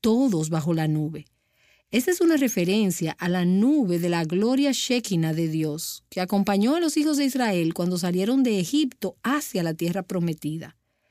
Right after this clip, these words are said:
Y todos pasaron el mar. ¿Qué mar es ese?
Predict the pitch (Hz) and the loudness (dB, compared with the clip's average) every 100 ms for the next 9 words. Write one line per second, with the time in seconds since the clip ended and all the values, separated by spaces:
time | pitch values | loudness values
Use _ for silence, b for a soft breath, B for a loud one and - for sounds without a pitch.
0 | _ _ _ _ _ _ - 220 202 - | _ _ _ _ _ _ -2 0 0 -6
1 | - 220 330 285 175 185 - 175 165 190 | 0 2 4 2 0 -2 -6 -6 -2 0
2 | 247 190 160 151 170 143 139 - _ _ | 0 0 0 -2 -4 -6 -8 -12 _ _
3 | _ _ _ _ _ _ _ _ _ - | _ _ _ _ _ _ _ _ _ -4
4 | 381 320 185 165 - 151 - 151 | 0 2 2 0 -2 -4 -6 -14